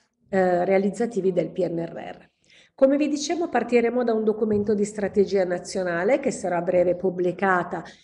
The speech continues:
e avrà la, diciamo, la benedizione, eh, del nuovo forum che avrà la possibilità di elaborarla ulteriormente.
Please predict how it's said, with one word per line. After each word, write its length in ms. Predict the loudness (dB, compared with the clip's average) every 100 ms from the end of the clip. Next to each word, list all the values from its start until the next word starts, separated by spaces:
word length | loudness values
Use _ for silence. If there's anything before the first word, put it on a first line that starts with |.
| _ _
e 120 | -2
avrà 300 | 2 4 4
la, 280 | 2 -2 -8
diciamo, 360 | -14 -8 -8 -6
la 140 | -6
benedizione, 960 | -2 -2 0 -2 -6 -6 -2 0 0 -4 -8 -20 -16 0
eh, 160 | 2
del 180 | 4 4
nuovo 320 | 6 4 4
forum 500 | 2 4 4 4 2
che 100 | 0
avrà 200 | 0 2
la 100 | 0
possibilità 960 | -2 -10 -6 -2 0 0 0 0 2 0
di 280 | -4 -6 -8 -16 _ _
elaborarla 680 | 0 2 4 4 4 2 0
ulteriormente. 1120 | -2 -2 -4 0 -2 0 -2 -4 -4 -2 -2